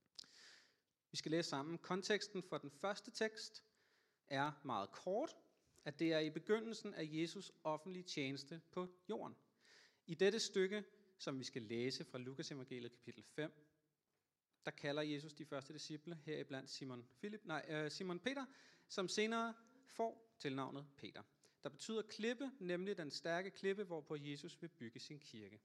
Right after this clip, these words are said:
Ingen af fiskerne, som Jesus taler til, ved på dette tidspunkt, hvem Jesus er. Lad os læse sammen. Og den skulle gerne komme derop. En gang, da Jesus stod ved Genesarets sø,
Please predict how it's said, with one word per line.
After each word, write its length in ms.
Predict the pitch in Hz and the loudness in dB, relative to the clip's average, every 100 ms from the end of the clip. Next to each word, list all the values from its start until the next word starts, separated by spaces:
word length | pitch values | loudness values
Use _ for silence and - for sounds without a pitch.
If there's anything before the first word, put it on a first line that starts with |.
| _ _ _ _ | _ _ _ _
Ingen 460 | 160 165 185 202 220 | 0 2 0 -2 -4
af 80 | 170 | -8
fiskerne, 600 | - 185 185 - 202 190 | -4 -2 -2 -2 -2 -2
som 240 | 180 143 139 | -4 -6 -6
Jesus 300 | 139 156 151 | -6 -6 -4
taler 320 | 175 190 180 | -4 -2 -2
til, 240 | - 151 | -2 -2
ved 220 | 156 180 | 0 0
på 60 | 180 | 0
dette 200 | 156 151 | -2 -2
tidspunkt, 520 | 151 175 - 160 - - _ _ - | -4 -8 -6 -8 -8 -14 _ _ -6
hvem 160 | 127 127 _ - | -6 -6 _ -14
Jesus 360 | 110 101 127 - _ | -10 -10 -12 -16 _
er. 120 | 107 - - _ _ _ - - | -12 -12 -20 _ _ _ -20 -6
Lad 100 | 131 | -4
os 120 | 127 | -2
læse 240 | 143 143 | -2 -2
sammen. 260 | 151 104 - - _ _ _ _ _ _ _ - _ _ _ _ | -4 -6 -10 -20 _ _ _ _ _ _ _ -20 _ _ _ _
Og 140 | - 127 | -14 -14
den 100 | 120 | -14
skulle 220 | - 120 | -16 -14
gerne 120 | 117 | -10
komme 200 | 117 113 - - | -8 -8 -8 -8
derop. 240 | - 98 - - - - - _ _ _ _ - - - - _ _ _ _ _ _ - - - | -6 -8 -12 -20 -14 -14 -14 _ _ _ _ -20 -16 -16 -18 _ _ _ _ _ _ -20 -6 4
En 180 | 170 | 6
gang, 240 | 180 190 208 - - - _ - | 8 6 4 -4 -20 -20 _ 4
da 100 | 208 | 6
Jesus 340 | 165 147 175 | 6 2 -2
stod 400 | - 165 151 - | 0 0 0 -4
ved 80 | 156 | -2
Genesarets 520 | 156 135 127 - - | 0 0 0 -4 -4
sø, 240 | - 254 | -2 0